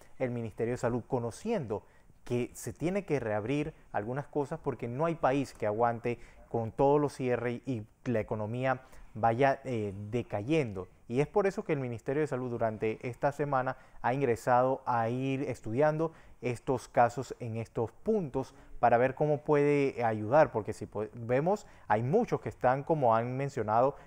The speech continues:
el A R, el R T, por debajo de uno, pero estos lugares que le he mencionado todavía están por arriba de uno. Sin embargo, si ustedes se van a las estadísticas del Ministerio de Seguridad,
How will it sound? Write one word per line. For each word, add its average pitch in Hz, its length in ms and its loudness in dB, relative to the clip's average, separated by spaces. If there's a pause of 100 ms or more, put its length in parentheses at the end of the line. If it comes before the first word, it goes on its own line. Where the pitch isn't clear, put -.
(100)
el 104 160 2
A 95 140 4
R, 135 420 6
el 110 80 0
R 113 280 0
T, 147 280 2
por 117 240 -2
debajo 110 380 2
de 123 80 2
uno, 135 180 -2
pero 113 220 0
estos 202 180 -2
lugares 151 500 2 (280)
que 120 100 0
le 123 100 2
he 143 40 0
mencionado 143 580 0
todavía 123 540 4
están 143 380 0 (300)
por 127 160 4
arriba 139 360 4
de 127 100 2
uno. 123 300 0
Sin 233 320 -2
embargo, 127 520 4 (180)
si - 140 -10
ustedes 170 200 -2
se 202 80 2
van 190 160 4
a 190 80 4
las 175 120 4
estadísticas 117 840 -2 (320)
del 113 540 -2
Ministerio 113 540 0
de 143 60 4
Seguridad, 107 640 0